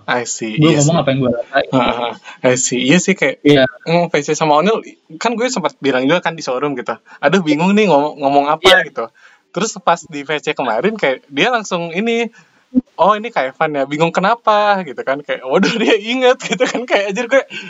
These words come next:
Speaker 1: seumur umur ngidol kayak baru pertama kali digituin, anjir, langsung, "Oh my God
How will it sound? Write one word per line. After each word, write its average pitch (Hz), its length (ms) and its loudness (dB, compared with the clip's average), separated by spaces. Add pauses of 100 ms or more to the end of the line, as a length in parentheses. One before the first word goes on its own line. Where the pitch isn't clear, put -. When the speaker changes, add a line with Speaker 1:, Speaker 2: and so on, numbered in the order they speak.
(340)
Speaker 1:
seumur 185 320 2
umur 220 240 4
ngidol 190 400 0
kayak 170 240 -2
baru 151 240 0
pertama 156 320 0
kali 196 240 -2
digituin, 170 400 -2 (400)
anjir, 156 160 -4
langsung, 151 400 -2 (320)
"Oh 131 240 4
my 123 320 0
God 123 240 2